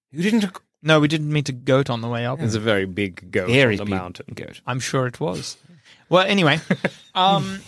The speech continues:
Speaker 2: so as I said, three power
Speaker 3: <laughs>
Speaker 2: brokers
Speaker 3: And
Speaker 2: within
Speaker 3: Woken. I don't know if he knows about Woken either.
Speaker 2: Oh, you tell him about
Speaker 3: Yeah.
Speaker 2: Woken?
Speaker 1: Yeah.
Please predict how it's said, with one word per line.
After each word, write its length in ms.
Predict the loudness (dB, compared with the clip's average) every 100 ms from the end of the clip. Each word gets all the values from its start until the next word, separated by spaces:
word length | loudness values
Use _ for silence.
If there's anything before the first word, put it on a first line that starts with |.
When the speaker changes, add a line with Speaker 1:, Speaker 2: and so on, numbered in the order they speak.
| -18 -14 -2
Speaker 2:
so 160 | 0
as 160 | 2 0
I 60 | 0
said, 340 | 0 -4 -6
three 300 | -4 0 2
power 320 | 2 4 4
Speaker 3:
<laughs> 40 | 4
Speaker 2:
brokers 380 | 2 2 0 2
Speaker 3:
And 80 |
Speaker 2:
within 180 | 2 2
Speaker 3:
Woken. 220 | 0 -4
I 80 | -2
don't 120 | -2
know 60 | -2
if 80 | -2
he 80 | -2
knows 180 | -2
about 200 | -4 -6
Woken 340 | -4 -6 -4 -8
either. 240 | -8 -6 -2
Speaker 2:
Oh, 100 | 0
you 140 | 0
tell 180 | -2 -2
him 60 | 0
about 140 | 2
Speaker 3:
Yeah. 80 | 2
Speaker 2:
Woken? 140 | 2
Speaker 1:
Yeah. 180 | -2